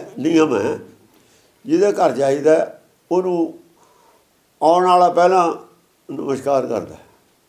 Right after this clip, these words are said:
ਸਾਧੂਆਂ ਦੇ ਡੇਰਿਆਂ 'ਤੇ। ਜੇ ਦੂਏ ਲੋਕ ਨੇ ਜਾਂ ਜਾਂਦੇ ਆ, ਅਸੀਂ ਜਾਂ ਜਾਂਦੇ ਆ ਦੂਏ ਪਿੰਡ ਜਾ ਕੇ, ਸਾਡੇ 'ਚ ਇਹ ਹੈ, ਅਸੀਂ ਪਹਿਲਾਂ ਫਤਿਹ ਬੁਲਾਉਣੀ। ਸਾਡੇ ਤਾਂ ਉਹ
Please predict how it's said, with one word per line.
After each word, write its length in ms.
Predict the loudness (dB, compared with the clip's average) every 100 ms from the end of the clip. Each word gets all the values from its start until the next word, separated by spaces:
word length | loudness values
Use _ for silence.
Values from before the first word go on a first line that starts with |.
| _ _
ਸਾਧੂਆਂ 440 | -2 0 2 0
ਦੇ 120 | -2 0
ਡੇਰਿਆਂ 380 | 2 2 0
'ਤੇ। 120 | -6 -14 -20 _ _ _ _ _ _ _ _ _ _ _ _ -20 -4
ਜੇ 600 | 2 4 4 4 2 0
ਦੂਏ 320 | 0 0 2
ਲੋਕ 260 | 4 2 2
ਨੇ 180 | 0
ਜਾਂ 140 | 2 2
ਜਾਂਦੇ 360 | 4 2 0
ਆ, 140 | 0 -2
ਅਸੀਂ 160 | -2
ਜਾਂ 160 | 0 2
ਜਾਂਦੇ 320 | 4 4 2
ਆ 120 | 0 -4 -12 _ _ _ _ _ _ _ _ _ _ -10
ਦੂਏ 300 | -2 2 2
ਪਿੰਡ 320 | 2 -2 0
ਜਾ 320 | 2 4 2
ਕੇ, 360 | 2 -2 -6 -10 _ _ _ _ _ _ _ _ _ _ _ _ _ _ _ _ _ -20 _
ਸਾਡੇ 360 | -2 0 2 2
'ਚ 80 |
ਇਹ 160 | 2 2
ਹੈ, 440 | 4 4 0 -8 _ _ -6
ਅਸੀਂ 220 | -4 -2
ਪਹਿਲਾਂ 360 | 0 0 0 0
ਫਤਿਹ 240 | -2 -2
ਬੁਲਾਉਣੀ। 360 | -4 -4 -8 -12 -20 _ _ _ _ _ _ _ _ _ _ _ _ _ _ _ _
ਸਾਡੇ 280 | 0 2 4
ਤਾਂ 120 | 6
ਉਹ 380 | 6 4 -4 -10